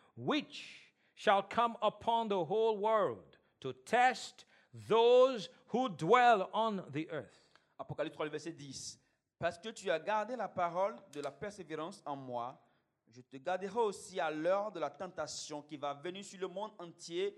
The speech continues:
Speaker 2: pour éprouver les habitants de la terre."
Speaker 1: I want you to notice
Speaker 2: Je veux que tu remarques.
Speaker 1: the Lord said here,
Speaker 2: Le Seigneur dit ici,
Speaker 1: "I will keep you from."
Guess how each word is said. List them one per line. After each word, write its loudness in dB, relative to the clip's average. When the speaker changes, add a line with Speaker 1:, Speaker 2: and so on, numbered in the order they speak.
Speaker 2:
pour -10
éprouver -6
les -12
habitants -8
de -10
la 0
terre." 0
Speaker 1:
I 12
want 6
you -6
to 4
notice 0
Speaker 2:
Je -14
veux -6
que -4
tu -6
remarques. 0
Speaker 1:
the 6
Lord 10
said 6
here, 0
Speaker 2:
Le -20
Seigneur -6
dit -6
ici, -6
Speaker 1:
"I 12
will 4
keep 2
you 2
from." 2